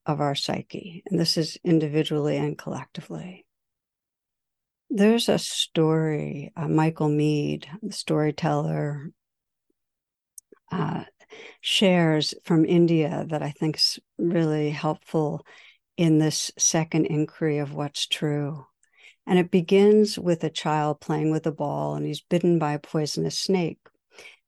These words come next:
And so by the time his parents arrive, the venom spread and the little one's unconscious.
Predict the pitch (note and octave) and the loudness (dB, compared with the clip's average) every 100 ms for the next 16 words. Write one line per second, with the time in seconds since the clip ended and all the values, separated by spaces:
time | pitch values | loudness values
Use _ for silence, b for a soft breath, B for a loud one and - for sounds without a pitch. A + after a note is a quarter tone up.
0 | _ - E3+ F#3 F3 E3+ E3+ - F#3 F3+ | _ -4 0 0 2 0 -2 -2 0 2
1 | F3 E3 - - E3+ E3+ E3+ - D#3 D#3 | 2 0 -6 -6 -4 -2 -2 -4 -8 -6
2 | D#3 E3 D#3+ D3+ D#3 D3+ D#3 D#3 D#3+ D#3+ | -4 -4 -4 -6 -6 -4 -2 0 -2 -4
3 | - F3 D#3 D3+ D3 E3 E3 D#3 D3 - | -4 0 0 0 -2 -6 -6 -2 -2 -2
4 | - - - E3 D#3+ E3 D#3 D#3 E3 D3+ | -6 -12 -6 -2 -2 0 0 0 0 -2
5 | C#3+ D3+ C#3+ D3+ D#3 F3 - E3 - - | -4 -6 -6 -2 0 0 -2 -2 0 0